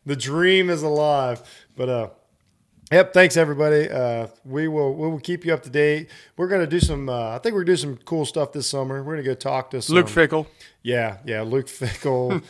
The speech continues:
Speaker 2: <laughs>
Speaker 1: Luke Fickell definitely could possibly not or might be on.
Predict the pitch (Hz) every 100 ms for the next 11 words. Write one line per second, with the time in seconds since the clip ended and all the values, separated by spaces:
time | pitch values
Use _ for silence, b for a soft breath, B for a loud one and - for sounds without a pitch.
0 | 180 - 156 170 175 190 175 151 156 156
1 | 156 151 - 165 151 - - 143 139 139
2 | 143 131 131 131 131 - - 135 139 131
3 | 123 - 92 - 131 135 131 127 131 127
4 | 127 127 127